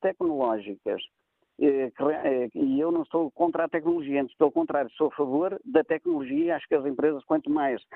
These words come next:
eh, tecnologia inserirem na sua produção, mais, eh, rentáveis elas possam tornar.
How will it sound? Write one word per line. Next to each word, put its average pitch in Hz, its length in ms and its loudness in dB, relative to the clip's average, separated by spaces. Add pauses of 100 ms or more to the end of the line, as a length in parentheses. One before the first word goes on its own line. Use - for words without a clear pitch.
(160)
eh, 143 200 6
tecnologia 151 720 0
inserirem 151 580 0
na 135 140 0
sua 151 260 -2
produção, 143 640 0 (260)
mais, 165 480 2
eh, 165 240 2
rentáveis 156 520 0
elas 156 280 0
possam 160 300 0
tornar. 131 400 0